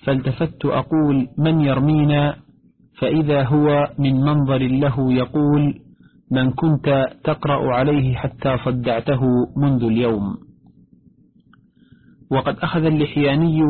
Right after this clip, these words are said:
عن أبي زيد وأبي عبيدة والأصمعي، إلا أن عمدته على الكسائي، وكذلك أهل الكوفة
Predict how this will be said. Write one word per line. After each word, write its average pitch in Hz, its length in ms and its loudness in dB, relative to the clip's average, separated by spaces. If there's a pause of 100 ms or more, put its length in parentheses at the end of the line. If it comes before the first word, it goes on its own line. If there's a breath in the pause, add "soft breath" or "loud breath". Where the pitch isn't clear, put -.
(260)
عن 127 220 -2
أبي 139 300 0
زيد 147 520 2 (580)
وأبي 131 400 0
عبيدة 139 580 0 (520)
والأصمعي، 135 880 -2 (460)
إلا 151 480 0
أن 143 160 2
عمدته 131 720 0
على 127 160 0
الكسائي، 120 760 -2 (920)
وكذلك 135 640 0
أهل 135 260 0
الكوفة 127 480 -2